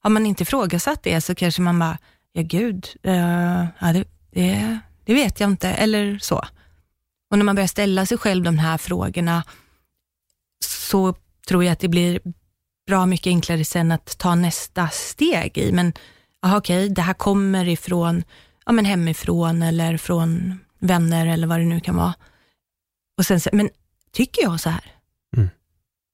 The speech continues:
Speaker 1: Eh, tycker jag verkligen så här? Eller känner jag verkligen så här? Och ta det till nästa steg. Vad, jag, var är jag i mitt liv? Gör jag det jag vill göra? Varför gör jag det jag gör?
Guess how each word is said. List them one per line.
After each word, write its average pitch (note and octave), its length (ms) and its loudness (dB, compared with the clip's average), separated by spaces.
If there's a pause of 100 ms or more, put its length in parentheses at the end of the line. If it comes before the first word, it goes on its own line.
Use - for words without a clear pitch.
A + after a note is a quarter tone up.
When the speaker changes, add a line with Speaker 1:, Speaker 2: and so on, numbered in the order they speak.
(280)
Speaker 1:
Eh, G#3+ 180 -2
tycker A#3+ 280 0
jag E4 80 2
verkligen F3 380 0
så D#3+ 120 -2
här? D3+ 200 -2
Eller D3 140 -2
känner C#4 300 0
jag C4 80 0
verkligen E3+ 360 -2
så - 120 -8
här? - 300 -8 (360)
Och F#3 140 -4
ta F3 200 2
det E3+ 120 0
till E3 120 0
nästa D#3+ 280 0
steg. - 400 -8 (180)
Vad, A#3 180 0 (100)
jag, C4+ 380 -2
var E4+ 160 2
är D#3+ 220 0
jag D3 240 -2
i - 20 -2
mitt D3 260 -4
liv? E3 300 -2 (140)
Gör G#3 260 2
jag A3 180 0
det G3 100 0
jag F3 120 2
vill E3+ 260 2
göra? E3+ 540 0 (880)
Varför D#3+ 420 0
gör F3 140 4
jag E3+ 160 2
det F3 80 2
jag E3 140 4
gör? D#3+ 400 2